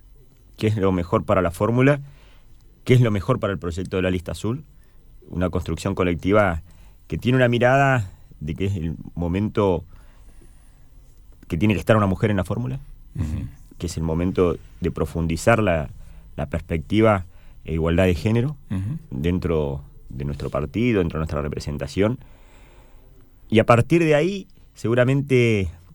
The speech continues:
Speaker 1: con el transcurso, va a ser, lo que va a terminar definiendo cuándo lo digamos va a ser la fecha.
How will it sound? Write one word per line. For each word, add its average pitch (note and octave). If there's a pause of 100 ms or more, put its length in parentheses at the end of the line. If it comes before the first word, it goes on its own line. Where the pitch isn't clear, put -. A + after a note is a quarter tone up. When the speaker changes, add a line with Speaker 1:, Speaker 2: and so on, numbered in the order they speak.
Speaker 1:
con G#2+
el G#2+
transcurso, A#2 (440)
va D#3+
a -
ser, E3 (540)
lo A#2+
que -
va F#3+
a -
terminar E3
definiendo C#3+
cuándo D3
lo A#2+
digamos A#2+
va G#2+
a F#2+
ser G#2+
la G2
fecha. -